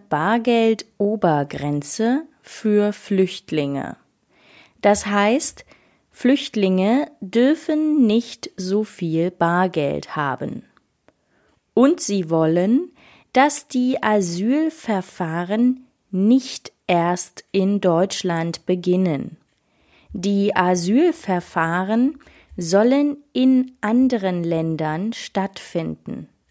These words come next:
bevor Flüchtlinge nach Deutschland kommen. Bundeskanzler Olaf Scholz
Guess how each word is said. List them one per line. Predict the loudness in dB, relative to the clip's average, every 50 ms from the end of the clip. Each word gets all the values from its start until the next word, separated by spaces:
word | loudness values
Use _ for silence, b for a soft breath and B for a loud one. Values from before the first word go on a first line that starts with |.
| _ -20 _ _ _ _ _ _ _ _ _ _
bevor | 4 4 4 4 0 -4 0 2 2 4 4 4 4 2 0 -4
Flüchtlinge | -12 -20 -8 -4 -2 -2 -2 -4 -8 -10 -6 -2 -2 -2 0 0 -2 -2 -2 -4 -6 -8 _ -4
nach | -2 0 2 2 0 0 -4 -8 -16 _ -2
Deutschland | 0 0 0 0 -2 -6 -4 -4 -2 -2 -4 -6 -8 -12
kommen. | -6 -2 0 2 2 2 0 0 -2 -4 -8 -14 -20 -20 -20 _ _ _ _ _ _ _ _ _ _ _ _ _ _ _ _ _ _ _ _ _
Bundeskanzler | 2 4 6 6 6 6 4 4 2 -2 -4 -2 0 0 0 0 -2 0 2 4 4 4 4 4
Olaf | 2 4 4 4 2 2 0 -2
Scholz | -4 -4 -2 0 0 2 2 0 0 -2 -4 -6 -6 -8